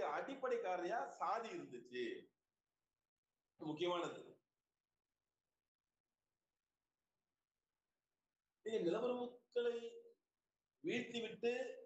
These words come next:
அந்த இடத்துக்கு வர வேண்டிய முதலாளித்துவம், நிலப்பிரபுக்களோட காமராஜ் சொன்ன அடிப்படையான காரணம் இந்தியாவில் இருந்த பிரத்யேக சாதி என்கின்ற அமைப்பு என்பதை நாம் மறந்துவிடக்கூடாது.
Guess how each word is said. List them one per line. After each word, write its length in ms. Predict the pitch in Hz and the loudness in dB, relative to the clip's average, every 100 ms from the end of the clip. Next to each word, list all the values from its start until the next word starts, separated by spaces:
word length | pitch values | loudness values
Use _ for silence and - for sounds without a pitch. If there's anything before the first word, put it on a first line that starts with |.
| - | -8
அந்த 200 | 135 185 196 | -4 0 -2
இடத்துக்கு 280 | 190 220 | -2 0
வர 80 | 202 | 0
வேண்டிய 180 | 196 180 | 0 0
முதலாளித்துவம், 680 | 170 185 190 170 120 117 180 - - _ _ _ _ _ _ _ _ _ _ _ _ _ - | 0 2 0 -2 -6 -6 -6 -10 -18 _ _ _ _ _ _ _ _ _ _ _ _ _ -6
நிலப்பிரபுக்களோட 600 | 233 254 254 247 233 - | -4 -2 -4 -4 -4 -2
காமராஜ் 380 | 185 226 247 233 | -2 -2 -2 -4
சொன்ன 160 | 214 190 | -6 -6
அடிப்படையான 420 | 185 185 190 190 175 | -4 -4 -2 -2 0
காரணம் 400 | 147 143 127 120 123 - _ _ _ _ _ _ - | 0 0 -2 -6 -10 -16 _ _ _ _ _ _ -8
இந்தியாவில் 460 | 180 247 262 247 196 | -6 -2 0 0 -2
இருந்த 180 | 185 233 175 | -4 -4 -6
பிரத்யேக 460 | 175 180 196 220 226 - | -6 0 0 2 -2 0
சாதி 340 | 180 220 214 190 | 0 0 -4 -10
என்கின்ற 260 | 165 165 156 | -8 -6 -4
அமைப்பு 280 | 160 202 - | -2 -4 -6
என்பதை 200 | 160 165 | -6 -2
நாம் 120 | 180 139 | 0 0
மறந்துவிடக்கூடாது. 600 | 147 135 120 113 - | 0 0 -2 -4 -10